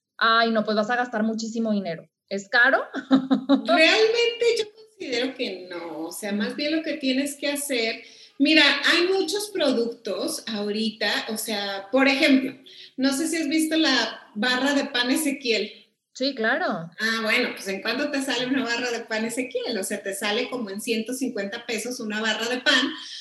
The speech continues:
Speaker 2: Cuando dices, "No inventes, somos cinco en la casa, esa barra de pan nos va a durar una sentada de unos
Speaker 1: Exacto,
Speaker 2: sándwiches", ¿no? O sea, como que
Speaker 1: exacto.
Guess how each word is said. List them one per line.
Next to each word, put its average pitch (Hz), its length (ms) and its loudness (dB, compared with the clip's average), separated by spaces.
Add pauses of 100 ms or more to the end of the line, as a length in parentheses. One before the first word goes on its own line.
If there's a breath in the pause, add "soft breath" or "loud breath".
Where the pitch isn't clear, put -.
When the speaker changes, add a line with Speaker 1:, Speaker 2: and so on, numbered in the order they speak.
(160 loud breath)
Speaker 2:
Cuando 254 380 6
dices, 240 400 6
"No 262 80 8
inventes, 269 640 8
somos 254 340 2
cinco 294 300 4
en 294 100 6
la 269 160 2
casa, 262 380 2
esa 269 200 2
barra 262 260 2
de 254 140 2
pan 247 280 4
nos 240 180 6
va 226 100 2
a 233 40 0
durar 240 300 4
una 247 280 4
sentada 233 460 4
de 233 140 2
unos - 160 2
Speaker 1:
Exacto, 294 240 8
Speaker 2:
sándwiches", 208 340 4
¿no? 269 280 -2
O 285 60 -2
sea, 254 240 0
como 247 280 -2
que 262 80 2
Speaker 1:
exacto. - 360 -4